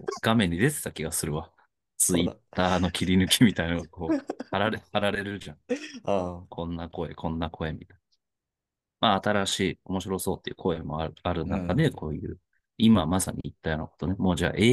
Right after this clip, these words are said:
Speaker 1: ーアイの本じゃん。
Speaker 2: うん。
Speaker 1: とかね。あなたの本じゃないじゃんぐらい。
Speaker 2: バカだよな、バカ。
Speaker 1: <laughs>
Speaker 2: 本当に。
Speaker 1: バカ野郎がまあいたんだけどさ。
Speaker 2: バカ野郎。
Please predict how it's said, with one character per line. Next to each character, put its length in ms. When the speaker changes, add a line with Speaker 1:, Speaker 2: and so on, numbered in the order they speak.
Speaker 1:
ー 60
ア 80
イ 100
の 360
本 220
じ 80
ゃ 60
ん。 40
Speaker 2:
う 40
ん。 140
Speaker 1:
と 80
か 140
ね。 180
あ 180
な 100
た 100
の 80
本 120
じ 60
ゃ 40
な 100
い 80
じ 80
ゃ 60
ん 120
ぐ 120
ら 160
い。 60
Speaker 2:
バ 360
カ 200
だ 100
よ 140
な、 300
バ 180
カ。 300
Speaker 1:
<laughs> 440
Speaker 2:
本 400
当 100
に。 80
Speaker 1:
バ 140
カ 180
野 220
郎 200
が 120
ま 80
あ 40
い 40
た 40
ん 40
だ 80
け 280
ど 60
さ。 80
Speaker 2:
バ 60
カ 40
野 220
郎。 420